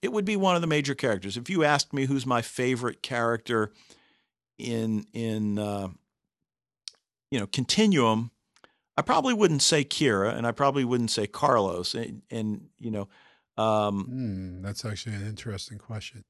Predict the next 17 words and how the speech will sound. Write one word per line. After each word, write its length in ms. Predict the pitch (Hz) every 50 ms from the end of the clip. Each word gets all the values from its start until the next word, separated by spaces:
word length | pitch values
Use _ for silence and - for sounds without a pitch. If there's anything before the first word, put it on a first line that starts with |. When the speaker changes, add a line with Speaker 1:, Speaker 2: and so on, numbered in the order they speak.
| _ _ _
Speaker 1:
I 60 | 151
probably 340 | - - 214 277 285 160 123
would 160 | 95 92 82
say 160 | - - 101
Sonya, 480 | 92 - - 139 156 151 117 90 71 69 - - - _ _ _ _ _ _ _ _ _
which 340 | - 98 92 - - - -
kinda, 300 | - 117 107 101 95 87 - _ _ - _ _ _ _ _ _ _ _ _ _ _ _ _ _ _ _ _ _ _
Speaker 2:
Yeah, 140 | - 120 98
Speaker 1:
I 40 | 90
know. 100 | 87 82
Speaker 2:
uh, 120 | 76 139 131
that 120 | 135 139
was 180 | 135 135 123 127
a, 40 | 131
you 420 | 131 - 165 156 151 156 165 156
Speaker 1:
Yeah, 0 |
Speaker 2:
can't 60 | 113